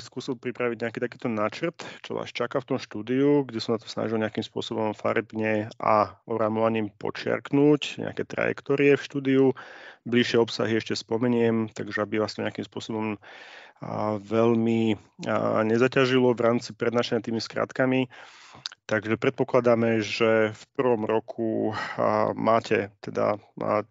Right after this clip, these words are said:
štyri povinné predmety, a, kde si môžete vlastne vybrať, OK, nemôžete si vybrať, budete absolvovať základy, ktoré považujeme za také generické vedomosti študijného programu. Je tam predmet kryptografia a bezpečnosť, ktorý už bol spomínaný dneska viackrát.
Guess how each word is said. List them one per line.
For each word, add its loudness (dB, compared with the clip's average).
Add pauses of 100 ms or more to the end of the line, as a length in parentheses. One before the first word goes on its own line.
(120)
štyri -4
povinné 0
predmety, 2 (460)
a, 2
kde -2
si -8
môžete -2
vlastne -2
vybrať, -2 (1600)
OK, -2 (400)
nemôžete -4
si -8
vybrať, 2
budete -2
absolvovať 0
základy, 2
ktoré -4
považujeme -2
za 4
také -6
generické 2
vedomosti -4
študijného -6
programu. 2 (600)
Je -6
tam 0
predmet 2
kryptografia -2
a 0
bezpečnosť, -4
ktorý -6
už -10
bol -6
spomínaný 0
dneska 0
viackrát. 0